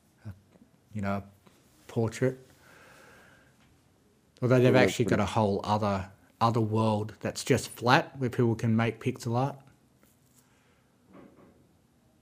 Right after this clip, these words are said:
Speaker 2: don't think there's any way to look at that.
Speaker 1: I'm not sure.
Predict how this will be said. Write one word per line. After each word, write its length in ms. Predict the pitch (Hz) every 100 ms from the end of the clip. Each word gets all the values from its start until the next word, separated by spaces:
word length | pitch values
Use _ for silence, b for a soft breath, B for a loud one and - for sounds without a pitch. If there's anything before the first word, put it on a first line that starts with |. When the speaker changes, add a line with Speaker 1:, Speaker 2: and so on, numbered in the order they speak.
| _ _ _ _ _ _ _ _ _ _
Speaker 2:
don't 80 | 120
think 100 | 123
there's 160 | 110 98
any 140 | 98
way 100 | 95
to 60 | 90
look 140 | 85
at 100 | 80
that. 260 | 85 87 - _ _ _ _ _ _ _ _ _ _ _ _ _ _ _ _ _ _ _ _ _
Speaker 1:
I'm 140 | 117 104
not 140 | 98
sure. 380 | - 113 104